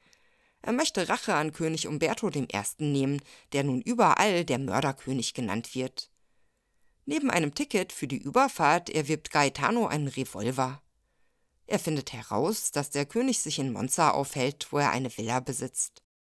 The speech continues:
Zunächst kehrt er aber im Juni neunzehnhundert nach Prato zurück, wo er sich mehrfach mit anderen Anarchisten trifft. Der Polizei bleibt nicht verborgen, dass Gaetano wieder im Land ist. Aufgrund seines früheren Aufenthaltes im Exil ist sein Name bereits gelistet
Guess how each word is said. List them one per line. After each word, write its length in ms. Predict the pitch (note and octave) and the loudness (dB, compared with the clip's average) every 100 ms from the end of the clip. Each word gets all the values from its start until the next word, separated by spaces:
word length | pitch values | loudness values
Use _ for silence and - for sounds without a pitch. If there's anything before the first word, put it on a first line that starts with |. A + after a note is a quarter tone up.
| _ _ _ _ | _ _ _ _
Zunächst 460 | - G3+ A#3 - | 0 2 2 0
kehrt 220 | - E4 E3+ | 0 0 4
er 100 | - | 4
aber 420 | C#3+ D3 F3 E3+ | 6 4 4 2
im 140 | C3+ A#2+ | 0 -2
Juni 340 | - G#3 C#4 | 0 2 4
neunzehnhundert 720 | E3+ D3+ - C#3+ A3 A3+ D#3+ | 4 2 0 -2 0 2 0
nach 180 | - D#3 | 0 -6
Prato 420 | - - - E3+ | -8 -4 -2 0
zurück, 540 | D#3+ - C#3 D3 - - | 0 -2 0 -2 -4 -6
wo 80 | D3 | 0
er 160 | C3 B2 | 2 2
sich 180 | A#2+ | -2
mehrfach 460 | - G2 - F#3 - | -2 -2 2 0 0
mit 140 | C3+ | 0
anderen 380 | - G3+ A#3+ E3+ | 2 2 2 -2
Anarchisten 640 | - C3+ B2+ A2 - - C3+ | 0 -2 -4 -4 -4 -2 -4
trifft. 420 | - A#2+ - - - _ _ _ _ _ _ | -4 -8 -8 -14 -20 _ _ _ _ _ _
Der 80 | E3+ | -4
Polizei 500 | E3 C#3+ - B2+ F3+ | -2 -2 -2 -2 -2
bleibt 300 | A3 G#2+ - | 0 -2 -2
nicht 200 | G3+ - | -2 0
verborgen, 680 | D#3 C3+ D3+ G#3+ D3 D#3 D#3 | 0 0 2 2 0 -2 -2
dass 200 | C3+ - | -2 0
Gaetano 640 | B2 B2+ - G#2+ D#3 C#3+ | 2 2 2 0 0 0
wieder 220 | C3+ C3+ | 0 0
im 120 | A2 | 0
Land 280 | C3 F#2 - | -4 -6 -6
ist. 320 | - - - - _ _ _ _ _ _ | -6 -4 -6 -10 _ _ _ _ _ _
Aufgrund 420 | C3+ - - D3 | -8 -2 0 2
seines 300 | C#3 C3 - | 2 0 -2
früheren 440 | - F#3+ C4+ F#3 | -2 -2 2 2
Aufenthaltes 760 | A#2+ C#3 D3+ C#3 D3 C#3 D3 - | 2 0 -2 0 2 2 0 -4
im 140 | C#3+ | -2
Exil 540 | C#3+ - A#3 G3 F3+ | -2 -2 2 2 2
ist 140 | - - | 0 0
sein 140 | C#3+ | 4
Name 300 | C3 A2 C4 | 6 6 4
bereits 380 | F3+ D3+ C#3 - | -2 -2 -4 -2
gelistet 600 | - A2+ B2 - D#3 - | -4 -2 0 2 0 -2